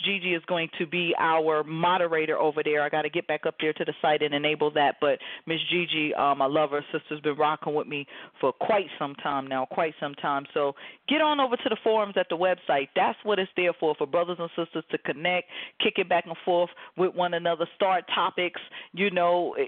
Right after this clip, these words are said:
if you are trying to meet a righteous, you know, soul to connect with and build with, it's a lot of brothers and sisters that kinda think and feel like we do. So head on over to the site. In addition to that,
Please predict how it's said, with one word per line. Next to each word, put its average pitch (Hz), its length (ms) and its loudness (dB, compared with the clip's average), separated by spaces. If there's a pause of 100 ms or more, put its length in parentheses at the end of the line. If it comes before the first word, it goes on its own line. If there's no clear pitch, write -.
(120)
if 175 140 0
you 214 140 0
are 214 220 2
trying 202 220 -2
to 180 60 -8
meet 180 180 -4
a 165 60 0
righteous, 175 420 0 (380)
you 196 160 -2
know, 175 200 2 (120)
soul 180 260 4
to 170 80 0
connect 180 420 -2
with 175 160 2
and 165 160 -4
build 175 300 2
with, 180 180 0
it's 202 120 -4
a 220 40 0
lot 220 360 2
of 202 100 -2
brothers 202 300 0
and 185 160 -6
sisters 175 360 -4
that 156 140 -2
kinda 160 340 -2
think 165 220 -2
and 143 180 -4
feel 143 200 2
like 135 200 2
we 147 200 -4
do. 113 240 -8 (240)
So 175 100 0
head 190 160 2
on 160 160 -2
over 139 200 -2
to - 120 -2
the 135 160 -2
site. 135 280 0 (280)
In 226 120 2
addition 233 380 0
to 220 120 -2
that, 208 260 4